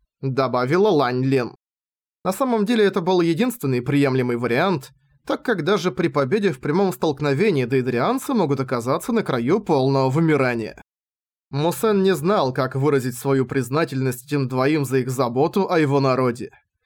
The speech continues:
Такой вариант и впрямь был значительно лучше, но кроме старейшины,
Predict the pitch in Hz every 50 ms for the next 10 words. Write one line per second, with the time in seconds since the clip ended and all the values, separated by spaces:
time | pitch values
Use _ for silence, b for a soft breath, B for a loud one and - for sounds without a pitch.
0 | _ _ _ _ - - 185 - 311 277 220 226 214 233 254 254 220 240 208 -
1 | - 147 175 226 269 247 185 165 147 131 117 135 139 127 127 - 139 - 135 131
2 | 123 117 117 143 202 214 - - 151 139 131 131 b b b b b b b 135
3 | 139 143 139 139 151 147 135 131 120 - - 120 113 120 147 202 214 - - -
4 | 214 214 214 202 202